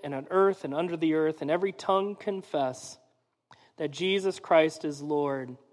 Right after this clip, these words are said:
to the glory of God the Father."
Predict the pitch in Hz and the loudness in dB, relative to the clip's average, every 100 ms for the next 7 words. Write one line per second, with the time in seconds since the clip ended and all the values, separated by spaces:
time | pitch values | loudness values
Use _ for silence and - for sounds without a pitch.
0 | _ _ _ _ - 147 139 156 160 165 | _ _ _ _ -10 -8 -6 0 4 4
1 | 165 160 156 - 139 139 127 120 117 - | 4 0 -4 -8 -12 -6 -4 -4 -6 -8
2 | _ _ _ _ - 117 120 107 110 110 | _ _ _ _ -18 -6 -4 -4 -6 -12